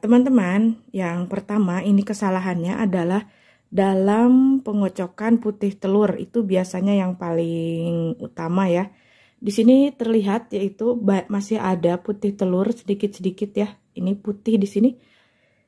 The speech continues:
Jadi dia nggak keaduk rata, karena apa? Ngocoknya terlalu kaku ya. Jadi sampai-sampai menutupi pengaduknya.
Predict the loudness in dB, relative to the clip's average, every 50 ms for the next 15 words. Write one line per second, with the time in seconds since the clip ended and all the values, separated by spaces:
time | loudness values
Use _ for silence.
0 | _ _ _ _ -10 -2 2 4 4 4 4 0 _ _ _ -2 0 2 4 6
1 | 6 4 4 0 -2 -4 -8 -8 -8 -6 -8 -8 -8 -8 -8 -8 -10 -12 -12 -12
2 | -12 -10 -8 -6 -4 -2 -2 0 0 -2 -4 -6 -6 -6 -6 -6 -8 -12 _ _
3 | _ _ _ _ -4 -2 -2 -2 -2 -2 -4 -4 0 4 4 4 4 2 0 2
4 | 2 4 4 4 4 2 0 -4 -6 -8 -8 -6 _ -2 0 0 0 0 -2 -6
5 | -10 _ _ _ _ _ _ -10 -6 -4 -2 -2 -2 -2 0 0 0 0 2 0
6 | 0 0 -2 -2 -4 -4 -4 -2 0 2 6 6 8 8 6 6 4 2 2 -2
7 | -4 -8 -8 -8 -8 _ -4 -2 -2 -2 -4 -4 -4 -4 -4 -4 -4 -6 -8 -8
8 | _ -8 -8 -8 -8 -10